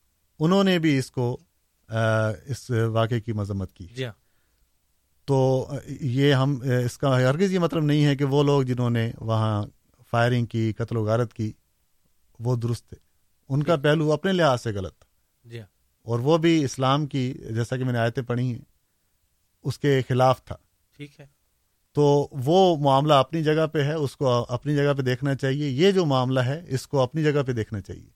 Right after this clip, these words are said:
Speaker 2: ٹھیک ہے۔
Speaker 1: تو جیسا کہ میں نے ذکر کیا تھا کہ جو مذہبی، آ، جماعتیں ہیں، خواہ وہ مسلمان ہیں یا غیر مسلمان،
Speaker 2: جی۔
Speaker 1: انہوں نے بھی اس، آ، واقعے کی مذمت کی ہے۔ اس کی سب سے بڑی مثال ہمارے سامنے پوپ کی ہے۔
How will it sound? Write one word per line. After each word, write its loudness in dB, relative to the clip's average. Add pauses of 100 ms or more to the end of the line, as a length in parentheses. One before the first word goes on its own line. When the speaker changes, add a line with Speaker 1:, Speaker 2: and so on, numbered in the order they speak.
(260)
Speaker 2:
ٹھیک -20 (100)
ہے۔ -20 (200)
Speaker 1:
تو 4
جیسا 0
کہ 0
میں 4
نے 2
ذکر -2
کیا 0
تھا -4 (640)
کہ 0
جو 2
مذہبی، 2 (180)
آ، -14 (340)
جماعتیں 0
ہیں، -6 (360)
خواہ 4
وہ 2
مسلمان 2
ہیں 2
یا 2
غیر 6
مسلمان، -6 (300)
Speaker 2:
جی۔ -4
Speaker 1:
انہوں 4
نے 4
بھی -2 (280)
اس، -2
آ، 2 (520)
واقعے -2
کی -6
مذمت -2
کی -4
ہے۔ 0
اس -4
کی -6
سب -6
سے -4
بڑی 2
مثال 0
ہمارے 0
سامنے -6
پوپ -2
کی -10
ہے۔ -16